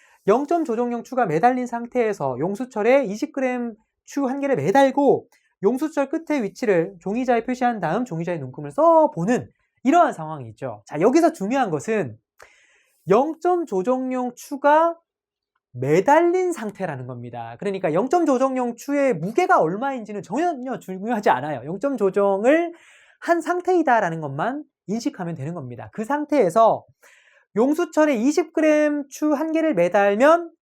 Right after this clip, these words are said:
얼마가 늘어나는가라는 문제 있죠. 자, 그러면 그래프를 다시 한번 보면요. 자, 이 중에서 힘의 크기와 용수철이 늘어나는 길이가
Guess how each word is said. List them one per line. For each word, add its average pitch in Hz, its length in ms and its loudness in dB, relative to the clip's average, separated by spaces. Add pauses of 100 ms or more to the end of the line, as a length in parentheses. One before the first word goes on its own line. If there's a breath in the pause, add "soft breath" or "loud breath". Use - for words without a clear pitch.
(500)
얼마가 311 460 4
늘어나는가라는 131 960 -6
문제 170 260 -4
있죠. 113 520 -10
자, 156 80 -10
그러면 165 200 -6
그래프를 277 400 -2
다시 131 220 -10
한번 180 240 -6
보면요. 143 400 -4 (1300 soft breath)
자, 247 120 4
이 262 100 2
중에서 285 500 -2
힘의 330 260 -4
크기와 302 540 2
용수철이 240 560 -4
늘어나는 208 400 -2
길이가 190 960 0